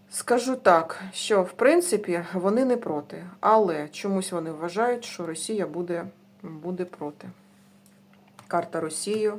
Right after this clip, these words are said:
трійка мечів, удар в серце і розпач. Вони не хочуть з Росією, е,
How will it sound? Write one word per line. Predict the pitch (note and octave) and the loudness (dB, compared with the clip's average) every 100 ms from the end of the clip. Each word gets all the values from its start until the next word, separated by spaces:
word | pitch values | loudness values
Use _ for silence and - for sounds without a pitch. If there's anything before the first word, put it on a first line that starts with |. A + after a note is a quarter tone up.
| - _ | -10 _
трійка | - D#3 D#3+ | -10 -8 -6
мечів, | D3 D3 - D#3 | -6 -6 -8 -10
удар | - D3+ D3 C#3 | -10 -6 -6 -6
в | |
серце | - G#3+ G#3+ - - | -4 -4 -4 -8 -10
і | E3 | -8
розпач. | D3 - - F#3+ - _ - - - | -8 -12 -16 -18 -20 _ -20 -20 -8
Вони | - A#3 | 0 4
не | A#3+ A3+ | 4 4
хочуть | B3+ C4 G#3+ G#3 F3+ | 2 2 0 0 -2
з | F#3+ | 0
Росією, | F#3+ G3 - E3 D#3+ D#3 D#3 D#3 - - - - | 2 0 -2 -2 -4 -4 -6 -6 -12 -20 -20 -20
е, | - | -12